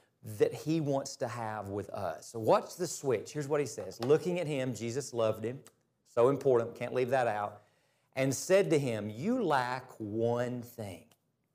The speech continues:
Just one thing. He says, "Go and sell all you have and give to the poor, and you will have treasure in heaven."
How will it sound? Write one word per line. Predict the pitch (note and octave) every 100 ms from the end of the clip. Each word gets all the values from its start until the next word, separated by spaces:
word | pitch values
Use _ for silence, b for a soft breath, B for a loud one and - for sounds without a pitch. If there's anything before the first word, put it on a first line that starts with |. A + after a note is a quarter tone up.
| _ _
Just | C#3+ C3+
one | E3 F#3+
thing. | G3 G3 C3 - _ _ _ _ _ _ _ _ _ _ _ _ _ _
He | A#2
says, | D3+ B2
"Go | G#2+ C#3 D#3+
and | D3
sell | - D#3
all | C3+ C#3
you | D#3
have | C3 F#2 G2 _ _ _ _ _ _ _ _ _ _ _ _ -
and | G#2+ G#2+
give | A#2+ A#2+
to | -
the | B2
poor, | - A#2 F#2 F#2+ - _ _ _ _ _ _ _ _ _ _ _ -
and | B2+ D3
you | C#3 F3
will | E3+ D3
have | C#3 A#2+ -
treasure | - E3 D#3+ E3 D3+ D#3 D3+ -
in | A#2 A2+
heaven." | G#2+ A#2 A#2 A#2 A2 G2